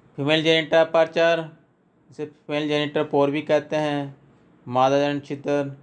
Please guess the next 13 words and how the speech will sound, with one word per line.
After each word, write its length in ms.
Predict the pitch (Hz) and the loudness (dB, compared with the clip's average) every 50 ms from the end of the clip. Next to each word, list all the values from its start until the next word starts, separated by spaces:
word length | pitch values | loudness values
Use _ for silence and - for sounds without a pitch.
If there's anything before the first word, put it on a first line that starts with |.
| _ _ _ _ _ _ _ _ _ _ _ _ _ _ _ _ _ _ _ _ _ _ _ _ _ _ _ _ _ _ _ _ _ _ _ _ _ - _ _ - _ - _ _ _ _ _ _ _ _ _ _ _ _ _ _ _ _ _ _ _ _ _ _ _ _ - _ _ _ _ | _ _ _ _ _ _ _ _ _ _ _ _ _ _ _ _ _ _ _ _ _ _ _ _ _ _ _ _ _ _ _ _ _ _ _ _ _ -20 _ _ -20 _ -20 _ _ _ _ _ _ _ _ _ _ _ _ _ _ _ _ _ _ _ _ _ _ _ _ -20 _ _ _ _
यह 240 | 139 139 147 156 147 135 | 0 2 2 2 4 4
ग्यारहवें 380 | 156 151 147 151 156 165 165 | 4 6 6 6 4 2 0
खंड 360 | 165 170 165 165 165 165 160 160 - _ _ _ _ _ _ _ _ _ _ _ _ _ _ _ _ _ _ _ _ _ _ _ _ _ _ _ _ _ _ - _ _ _ _ _ _ _ _ _ _ _ _ _ _ _ _ _ _ _ _ _ _ | 2 0 0 0 0 -6 -10 -12 -16 _ _ _ _ _ _ _ _ _ _ _ _ _ _ _ _ _ _ _ _ _ _ _ _ _ _ _ _ _ _ -20 _ _ _ _ _ _ _ _ _ _ _ _ _ _ _ _ _ _ _ _ _ _
में 220 | - 147 156 151 - | -4 -4 -2 2 4
पाया 200 | 165 160 165 175 | 4 6 6 4
जाता 380 | 175 175 170 170 170 185 175 | 2 0 0 0 0 0 0
है, 400 | 175 170 170 170 170 165 160 156 _ _ _ _ _ - | 2 2 0 0 -2 -4 -10 -12 _ _ _ _ _ -12
जो 120 | 151 147 | -10 -8
दूसरे 400 | 139 147 160 170 165 165 - 196 | -6 -4 -6 -6 -6 -4 -2 -2
और 120 | 185 180 180 | -2 -2 0
तीसरे 280 | 180 170 165 170 175 | -2 -4 -2 -2 -4
रिंग 220 | 165 156 151 147 147 | -4 -4 -6 -6 -4
के 360 | - - 147 139 135 131 | -2 0 0 0 0 -2